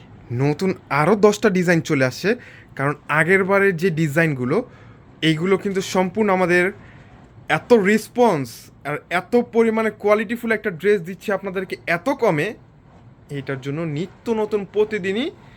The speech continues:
আমাদের ডিজাইন চলে আসতেছে। তো আজকে আরও দশটা ডিজাইন চলে আসছে, আমি সবগুলো ড্রেস ওপেন করে দেখাবো।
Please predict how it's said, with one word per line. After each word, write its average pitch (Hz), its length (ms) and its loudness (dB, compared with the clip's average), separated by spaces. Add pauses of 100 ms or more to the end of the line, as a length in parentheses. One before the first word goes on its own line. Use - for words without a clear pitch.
(340)
আমাদের 139 300 -6
ডিজাইন 135 360 0
চলে 117 220 -6
আসতেছে। - 500 -14 (260)
তো 120 120 -10
আজকে 135 540 -6
আরও 135 280 -2
দশটা 151 320 -4
ডিজাইন 156 300 -2
চলে 160 200 0
আসছে, 160 180 0
আমি 143 140 0
সবগুলো 143 280 -4
ড্রেস 135 260 -4
ওপেন 139 240 -2
করে 139 140 0
দেখাবো। 131 400 0